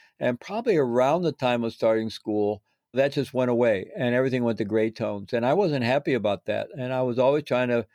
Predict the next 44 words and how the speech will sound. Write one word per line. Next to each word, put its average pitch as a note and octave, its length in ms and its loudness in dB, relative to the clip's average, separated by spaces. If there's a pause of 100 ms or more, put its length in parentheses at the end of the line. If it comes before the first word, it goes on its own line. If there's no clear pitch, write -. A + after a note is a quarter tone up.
(320)
to A2+ 360 2
reclaim C3+ 640 0
that A#2+ 220 0
life C#3+ 340 2
where G#2+ 180 4
I G#2+ 100 2 (120)
felt B2 280 2 (180)
plugged B2 320 0
into C#3+ 200 0
something A2+ 360 -4
real, C3 260 0
vivid, A2+ 380 -2
magical, A2 460 -4
meaningful. G#2+ 500 -8 (440)
And B2 280 0
that D#3 200 0
probably D3+ 260 2
had C3+ 140 2
to B2+ 100 0
do B2 100 -2
with B2 100 -4
the A#2+ 120 0
alcoholism G#2+ 680 0
and A2 100 -6
other A2 160 -2
things. D3 280 -6
And E3 100 0
in D3 60 -4
some A#3 180 -2
ways, D3 240 2
it's A#2+ 220 0
maybe C#3 260 0
a B2+ 80 4
normal B2 400 2
developmental A#2 580 0
process E3 560 -2
that A2 120 0
I A#2 100 2
just A2+ 180 -6
never A2 140 -4
made G#2 300 -6
peace C3+ 320 -8
with. G2+ 200 -4
But, G#2+ 140 -4